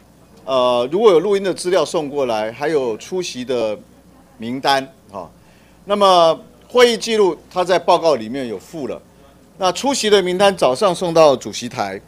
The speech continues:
然后法务部有说明说没有这个录音。那当然我们要请问就是说，我能不能跟法务部请问，给我们的这个名单里面啊，能不能，有没有，我那次会议有没有这个，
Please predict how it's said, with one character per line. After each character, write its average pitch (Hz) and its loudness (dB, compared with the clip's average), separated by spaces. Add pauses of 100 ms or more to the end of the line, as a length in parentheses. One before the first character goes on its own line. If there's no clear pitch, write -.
(400)
然 151 0
后 208 6
法 170 4
务 190 4
部 208 -2
有 147 2
说 170 -6
明 139 -8
说 151 -2
没 139 -6
有 107 -2 (380)
这 127 -8
个 98 -8
录 160 -2
音。 143 -8 (680)
那 226 4
当 262 6
然 247 10
我 180 6
们 170 4
要 214 8
请 - -4
问 190 0
就 175 4
是 160 -2
说， 151 4 (1000)
我 156 2
能 214 2
不 269 6
能 - -2
跟 262 8
法 175 6
务 - 4
部 196 4
请 - -4
问， 160 0
给 175 4
我 247 8
们 160 2
的 165 4
这 180 -2
个 139 4 (100)
名 143 0
单 185 6
里 117 -4
面 139 0
啊， 101 -4 (680)
能 180 4
不 226 6
能， 208 0
有 170 10
没 226 8
有， 156 10
我 214 6
那 269 6
次 247 0
会 208 4
议 170 -6
有 123 0
没 160 -4
有 147 0
这 131 -8
个， 95 -6